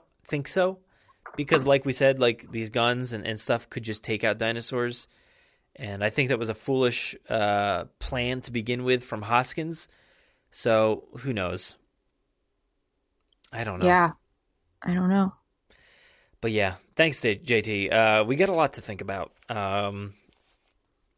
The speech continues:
Speaker 1: there's a whole lot of routes we can take, I think. So I, I'm interested, though. I, I just don't know. I, I, I'm, and we're waiting for that news to drop, 'cause it'll probably drop, and we'll be like, "Oh, that's where they're going with it." <laughs>
Speaker 2: Right.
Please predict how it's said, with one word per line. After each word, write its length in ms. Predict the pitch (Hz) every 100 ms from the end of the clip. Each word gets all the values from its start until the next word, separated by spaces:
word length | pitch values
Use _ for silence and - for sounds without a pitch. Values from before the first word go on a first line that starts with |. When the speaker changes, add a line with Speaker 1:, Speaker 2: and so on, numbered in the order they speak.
| - -
Speaker 1:
there's 180 | 123
a 60 | 147
whole 180 | 131 127
lot 160 | 113
of 60 | 107
routes 260 | 95 92 -
we 60 |
can 140 | 98 92
take, 260 | 98 90
I 100 | 98
think. 400 | 95 92 87 - _ _ _ _ _ _ _
So 200 | - 113 -
I, 120 | 120 -
I'm 120 | 160
interested, 400 | 180 131 - 117
though. 180 | 123 139 _
I, 160 | - 160 -
I 80 |
just 180 | 156 160
don't 140 | 165 156
know. 180 | 151 -
I, 80 | 135
I, 260 | 123 131 - _ _
I'm, 200 | - 156 -
and 160 | 151 151
we're 120 | 160
waiting 240 | 147 156
for 140 | 147 165
that 140 | 135
news 280 | 147 147 -
to 80 | 127
drop, 320 | 107 85 -
'cause 180 | 135 143
it'll 140 | 196
probably 340 | 196 196 170
drop, 360 | 123 110 - _ _ _ _ _
and 140 | 135
we'll 80 | 143
be 140 | 143
like, 240 | 139 135 -
"Oh, 600 | 143 170 175 175 170 160
that's 260 | 139 135 139
where 140 | 127
they're 140 | 120 117
going 220 | 98 95
with 140 | 98
it." 320 | 107 143 170 - _ - -
<laughs> 60 | _ _ - 196
Speaker 2:
Right. 380 | 196 180 160